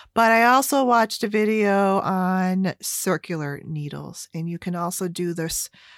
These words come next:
project with circulars. There's Magic Loop I saw. And then by the time I had watched all of those, I, my mind was just mush. I'm like,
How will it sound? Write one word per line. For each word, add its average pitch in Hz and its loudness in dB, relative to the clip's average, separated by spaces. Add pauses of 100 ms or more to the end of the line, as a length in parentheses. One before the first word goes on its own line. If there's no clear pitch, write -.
(380)
project 165 -2
with 175 -4
circulars. 160 -6
There's 147 -8
Magic 156 -4
Loop 180 0
I 170 -2
saw. 151 -6 (480)
And 175 -4
then 170 -2
by 175 4
the 185 2
time 208 2
I 208 2
had 202 2
watched 170 0 (140)
all 170 2
of 196 -2
those, 156 0
I, 151 -2
my 156 -4
mind 156 -4
was 156 -6
just 151 -8
mush. 139 -6
I'm 151 -8
like, 143 -10